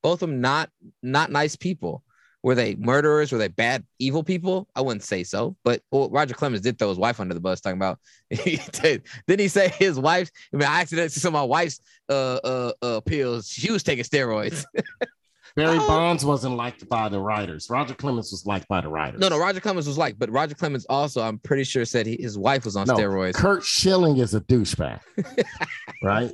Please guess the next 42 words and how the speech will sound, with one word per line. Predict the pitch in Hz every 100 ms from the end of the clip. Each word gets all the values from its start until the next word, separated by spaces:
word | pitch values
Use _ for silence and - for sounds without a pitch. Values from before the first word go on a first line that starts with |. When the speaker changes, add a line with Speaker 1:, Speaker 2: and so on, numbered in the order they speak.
| -
Speaker 2:
Now, | 113 101
he | 127
didn't | 170 180
get | 147
in, | 135 120
and | 104
he's | 123 190 135
a | 123
douchebag. | 135 131 - - 78 69
He | 139
Speaker 1:
Yeah, | 147
no, | 117
Speaker 2:
probably | 156 123
Speaker 1:
he | 120
is. |
Speaker 2:
deserves | 104 151 175 170
to | -
be | 160 165 175
in, | 170
but | 131 113
he | 139
didn't | 147
get | 135 143
in | 127 -
'cause | 117
he's | 127 113
also, | 117 110 - - - - -
his | 151 151
Speaker 1:
A |
Speaker 2:
is, | 123 98
he's | 113 123 107
a |
douchebag. | 90 147 135 - - -
Speaker 1:
He's | 120 107
a |
douchebag. | 98 113
Speaker 2:
Whereas | 123 123 -
Bonds | - 156 185 180 170 - - _
wasn't | 117 135 110
warm | 92 101 113 113
towards | - 110 92
media. | 104 110 107 104